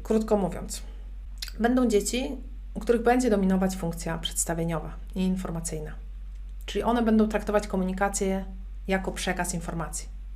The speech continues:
To informacja i koniec. W jedną, drugą stronę. Jeśli dziecko realizuje tylko tę jedną funkcję, to będzie mu bardzo trudno funkcjonować, więc dlatego, jeżeli zauważycie Państwo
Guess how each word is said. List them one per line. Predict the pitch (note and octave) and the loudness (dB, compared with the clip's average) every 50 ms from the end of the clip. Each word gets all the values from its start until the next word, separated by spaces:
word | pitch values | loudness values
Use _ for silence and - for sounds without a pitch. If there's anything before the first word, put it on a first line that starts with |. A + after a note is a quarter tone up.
| - - | -10 -10
To | - - | -8 -6
informacja | C4+ C#4+ C4 - A#3+ A#3 A3+ G#3+ G#3+ - G3 F#3 F#3 F#3 F#3 - - - - - - - - - - - | -4 -4 -2 0 0 0 2 0 0 -2 -2 -2 -2 -4 -6 -8 -10 -10 -10 -10 -10 -10 -10 -10 -10 -10
i | A3 | -10
koniec. | - - D#3 D3+ C#3 - - - - - - - - - | -8 -8 -8 -8 -8 -10 -10 -10 -10 -10 -10 -10 -10 -6
W | - | -4
jedną, | G3+ G3+ F#3+ F#3 E3 E3+ | -4 -2 -2 -2 -4 -4
drugą | - - - E3 E3 | -8 -8 -8 -6 -6
stronę. | - - - D#3+ E3 E3 - - - - - - - - - - | -6 -8 -6 -6 -6 -6 -8 -10 -10 -10 -10 -10 -10 -10 -6 -2
Jeśli | G#3 G3 A#3+ B3+ B3+ B3+ - - F#3 F3 | 2 6 6 6 6 6 2 -2 -2 0
dziecko | F3 G#3 G#3+ G#3 G#3+ - - E3+ D#3+ E3 E3+ - - - - - | 6 6 6 6 6 0 -2 -4 -4 -4 -6 -8 -10 -12 -8 -2
realizuje | F#3+ G3+ G3 G3 G3+ G3 G#3+ G#3+ G3+ | 2 2 4 4 4 6 6 6 6
tylko | G#3+ - A#3 A#3 A3+ G#3+ | 6 4 2 4 4 2
tę | G#3+ G3 | 2 4
jedną | F#3+ G3+ G3 G3+ F#3 F3 | 2 2 2 2 0 -2
funkcję, | F3 - F#3 F3 F3+ - - G3+ G#3+ C4 D4 - - - - - | 0 -2 -2 -2 -2 -2 0 2 2 2 2 -2 -6 -10 -10 -4
to | - G3+ | -4 0
będzie | F#3+ G#3 G#3+ G#3+ G3 | 2 2 2 4 2
mu | F#3 | 2
bardzo | F#3 F3+ F3+ - F3 | 2 2 2 0 -4
trudno | - - E3 E3 E3+ E3 D#3+ E3 E3 - | -4 -4 -6 -4 -4 -4 -4 -4 -4 -6
funkcjonować, | - F3 - - E3 E3 E3 F#3+ D4 F4+ - - - - | -8 -10 -8 -6 -4 -4 0 0 0 0 -2 -4 -6 -6
więc | G3 F#3+ | -4 0
dlatego, | - G3+ G3 - G#3+ G#3+ F#3 | 0 0 2 2 2 2 2
jeżeli | F3+ F3+ F#3 F#3+ F#3+ | 0 0 0 -2 4
zauważycie | G3 G#3 A3 G#3+ G3 F#3+ - - - E3 | 6 6 6 6 4 0 0 -4 -6 -6
Państwo | E3 - F3+ F3+ F3+ - - | -4 -4 -2 -2 -2 -6 -6